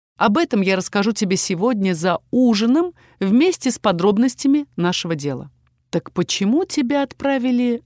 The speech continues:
ко мне?» «Думала о предстоящем ужине с вашей мамой»,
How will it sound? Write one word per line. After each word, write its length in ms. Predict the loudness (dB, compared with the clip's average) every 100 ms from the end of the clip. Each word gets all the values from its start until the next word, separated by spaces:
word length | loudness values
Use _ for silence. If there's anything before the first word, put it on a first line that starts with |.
| _ _
ко 140 | -2
мне?» 400 | 0 2 0 -4 -12 _ _ _ -2
«Думала 500 | 2 4 6 4 2
о 40 |
предстоящем 800 | 0 -2 2 2 2 2 2 0 0
ужине 420 | 0 2 2 2
с 160 | -2
вашей 300 | -2 -2 -2
мамой», 480 | -2 -2 -2 -4 -10